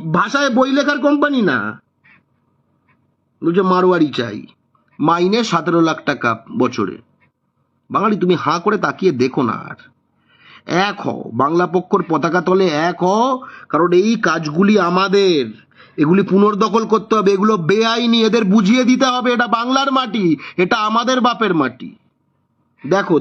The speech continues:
দেখো, দেখো, দেখো, দেখো, দেখো, দেখো, would prefer a মারোয়ারি person, ঠিক আছে, can be মারোয়ারি or any citizen। কেন রে, any citizen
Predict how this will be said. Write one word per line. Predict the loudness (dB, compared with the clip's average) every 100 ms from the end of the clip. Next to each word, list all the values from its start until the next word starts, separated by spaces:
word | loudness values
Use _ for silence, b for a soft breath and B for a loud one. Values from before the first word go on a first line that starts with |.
| 0
দেখো, | -2 -2 -2
দেখো, | -2 -6 -14 -18 _ _ _ _ _ _ _ -6
দেখো, | -4 -2 -4 -8 _ _ _ _ _ _ _ _ _ _ _ _ _ _ _ _ _ _ _ _ _ -2
দেখো, | 0 2 2 2
দেখো, | 2 0 0
দেখো, | -2 -8 -18 _ _ _ _ _ _ _ _ _
would | 0 2
prefer | 0 2 0
a | 2
মারোয়ারি | 2 2 2 0 -4
person, | -8 -10 -12 -12 _ _ _ _ _ _ _ _ _ _
ঠিক | -4 -2
আছে, | 0
can | 0 2
be | 4
মারোয়ারি | 4 2 2 2 0
or | 0
any | 0 2
citizen। | 2 2 2 0 2
কেন | 0 2
রে, | 0 -4 B B 2
any | 2 2
citizen | 4 4